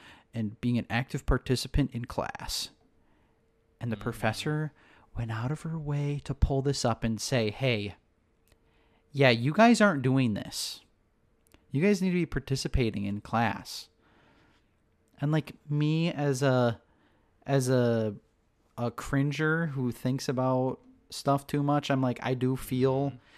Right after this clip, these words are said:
Speaker 1: bad for this lady. Like, I often think about how much it must fucking suck to be a gen ed teacher and come into class and be excited, or try and be excited about class, and everybody is just giving you the fucking bird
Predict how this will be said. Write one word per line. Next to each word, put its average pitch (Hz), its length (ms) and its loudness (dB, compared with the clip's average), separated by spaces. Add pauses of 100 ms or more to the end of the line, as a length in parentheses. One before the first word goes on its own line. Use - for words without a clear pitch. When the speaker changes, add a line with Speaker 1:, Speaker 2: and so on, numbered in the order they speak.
(380)
Speaker 1:
bad 127 540 4 (320)
for 147 200 2
this 143 200 2
lady. 143 480 0 (240)
Like, 120 160 -4
I 117 120 4
often 120 440 0
think 131 160 -2
about 120 280 -2
how 120 160 0
much 113 420 -4
it 110 80 -2
must 107 280 -6
fucking 113 420 -6
suck - 440 -6 (480)
to 131 80 -2
be 117 320 0
a 123 80 -2
gen 110 300 -4
ed 110 200 -4
teacher 127 520 -6 (500)
and 123 200 -2
come 127 200 0
into 127 180 0
class 113 440 -2
and 117 80 0
be 113 100 -2
excited, 117 640 -2 (180)
or 123 100 -2
try 104 340 0
and 123 180 0
be 131 120 0
excited 131 400 -4
about 135 180 -2
class, 135 480 -4 (520)
and 123 160 0
everybody 123 440 4
is 117 100 0
just 113 200 -2
giving 117 240 2
you 113 100 2
the 104 100 -4
fucking 110 380 -2
bird 107 380 -2